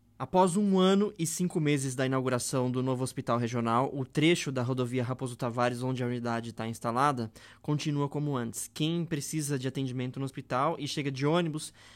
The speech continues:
desce na rodovia e precisa atravessar a pista pra poder chegar ao hospital, né?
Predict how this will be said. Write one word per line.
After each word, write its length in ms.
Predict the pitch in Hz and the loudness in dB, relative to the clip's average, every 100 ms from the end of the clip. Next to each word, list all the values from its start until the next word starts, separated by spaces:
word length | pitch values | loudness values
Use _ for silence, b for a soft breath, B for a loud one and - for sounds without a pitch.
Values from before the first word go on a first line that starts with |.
| B | B
desce 380 | 139 143 156 160 | 2 4 4 2
na 100 | 143 | 0
rodovia 800 | 151 143 127 147 170 180 180 - | 2 0 0 0 2 2 0 -6
e 440 | 101 156 165 180 | -4 -2 0 0
precisa 360 | 175 147 151 160 | -4 -4 -2 0
atravessar 560 | 160 156 160 - 143 | 0 0 0 2 2
a 60 | 160 | 2
pista 480 | - 165 180 - 135 | 0 0 0 -2 -4
pra 160 | 131 | -2
poder 180 | 131 135 | -2 -4
chegar 240 | 135 135 | -4 -2
ao 80 | 135 | -2
hospital, 540 | 135 - - 131 123 127 | -2 -4 2 2 2 0
né? 240 | 117 135 | -2 -2